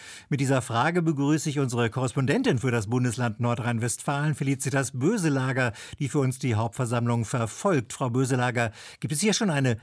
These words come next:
Entscheidung, was den russischen Markt betrifft?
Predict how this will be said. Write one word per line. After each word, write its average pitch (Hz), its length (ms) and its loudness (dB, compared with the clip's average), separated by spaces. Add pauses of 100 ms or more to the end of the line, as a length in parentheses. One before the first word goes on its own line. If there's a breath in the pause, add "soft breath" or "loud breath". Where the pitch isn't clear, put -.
Entscheidung, 143 720 0
was 180 140 0
den 127 200 0
russischen 120 580 0
Markt 101 320 0
betrifft? - 540 -6